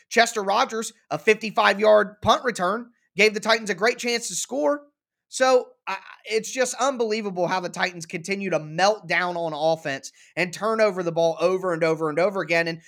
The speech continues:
quite frankly, I'm out of words for it. I'm just out of words. The Titans now drop to nine and five, and <laughs> it's, it's gonna be tough to not only hold on,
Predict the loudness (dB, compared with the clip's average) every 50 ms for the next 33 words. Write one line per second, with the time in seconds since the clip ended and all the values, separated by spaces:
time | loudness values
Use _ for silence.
0 | -20 _ _ 6 6 6 6 4 0 0 2 2 2 2 2 0 -6 _ _ _
1 | 2 2 4 4 4 4 4 4 2 0 0 -2 -6 -8 -8 -8 -8 -8 -12 _
2 | _ _ 2 2 2 2 0 -4 0 4 4 4 6 4 2 0 0 2 2 0
3 | -2 -4 -12 -14 -4 0 2 2 2 0 -10 -14 -14 -16 _ _ _ _ -6 -4
4 | -2 -2 -2 -4 -4 -8 -2 2 4 4 4 2 0 _ -20 _ _ _ _ _
5 | -2 -2 -2 0 -2 -4 -2 0 0 0 0 -2 -2 0 0 0 2 2 2 2
6 | 2 2 0 -4 _ _ _ _ _ _ _ _ 0 2 4 4 4 2 0 -2
7 | -10 _ -8 -4 -4 -4 -4 -4 -2 -2 2 2 2 0 0 -6 -4 -2 0 0
8 | 0 0 -4 -6 -2 0 0 0 0 -2 -6 -10 _ _ -20 _ _ -2 0 0
9 | 2 0 0 -2 -2 -2 -4 -4 -2 -2 -2 -4 -4 -4 -2 0 0 0 0 -2
10 | -4 -10